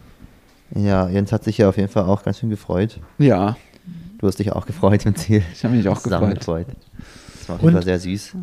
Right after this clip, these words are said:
Speaker 3: Habt ihr euch geküsst?
Speaker 1: <laughs> Habt ihr euch geküsst?
Speaker 2: Das sind so die Lücken, weißt du,
Speaker 1: <laughs>
Speaker 2: die, die, die Erinnerungslücken von dem Rennen. Ähm,
Speaker 1: Der Jens saß so am Boden, ne, und du wolltest ihn umarmen und er war, saß da so und hast ihn so hochge-,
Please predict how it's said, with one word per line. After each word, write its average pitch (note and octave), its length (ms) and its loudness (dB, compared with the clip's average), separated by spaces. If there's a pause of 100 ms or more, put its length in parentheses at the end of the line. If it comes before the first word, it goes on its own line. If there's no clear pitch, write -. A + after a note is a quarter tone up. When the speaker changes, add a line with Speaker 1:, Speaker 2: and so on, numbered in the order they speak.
Speaker 3:
Habt - 240 -2
ihr E3 40 0
euch D3+ 100 -2
geküsst? E3+ 320 0 (140)
Speaker 1:
<laughs> E3 120 -2
Habt D#3+ 180 4
ihr E3+ 60 8 (120)
euch E3+ 80 2
geküsst? G#3+ 260 0 (1700)
Speaker 2:
Das - 160 -4
sind B2 200 0
so B2 100 -2
die A2+ 120 0
Lücken, A2+ 280 -4
weißt A2+ 220 -8
du, - 40 -4
Speaker 1:
<laughs> A#2 160 4 (880)
Speaker 2:
die, C#3 120 -2
die, A#2+ 200 2
die A#2 180 0
Erinnerungslücken A#2 640 0
von A#2 140 -8
dem A#2+ 120 -8
Rennen. - 160 -14 (1300)
Ähm, G#2 220 -2
Speaker 1:
Der F#2+ 80 0
Jens F#2+ 260 0
saß G2 240 2
so G2+ 80 2
am F2+ 120 2
Boden, G2 320 2
ne, F#2+ 200 2
und G2+ 160 0
du G2+ 140 0
wolltest G#2 380 4
ihn A2 140 2
umarmen A2+ 640 4
und A2+ 160 0
er G#2+ 180 0
war, G#2+ 180 -2
saß A#2 260 0
da B2 100 -2
so A#2 120 -4
und A#2 60 -2
hast G#2 120 -6
ihn G#2 80 -8
so G2 140 -6
hochge-, A2+ 400 -4